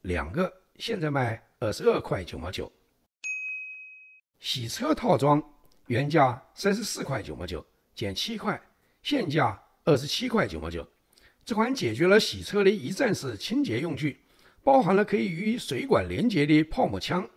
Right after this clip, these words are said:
柔软、具有细密刷毛的车身洗刷器，能够去除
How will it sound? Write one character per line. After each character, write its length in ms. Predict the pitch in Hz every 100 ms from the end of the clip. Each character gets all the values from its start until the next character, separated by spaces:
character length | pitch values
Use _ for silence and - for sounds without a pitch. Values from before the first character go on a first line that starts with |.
| _ _ _ _
柔 240 | - 143 262
软、 260 | 262 - -
具 160 | 226
有 180 | 156 90
细 260 | - 285 240
密 140 | 160
刷 240 | 117 240 247
毛 220 | 143 151
的 240 | 160 165
车 260 | - - 254
身 240 | 254 226 247
洗 180 | -
刷 200 | - 190
器， 300 | - 269 - _ _ _
能 160 | 170 240
够 220 | 226 180
去 240 | - 262
除 280 | - 180 190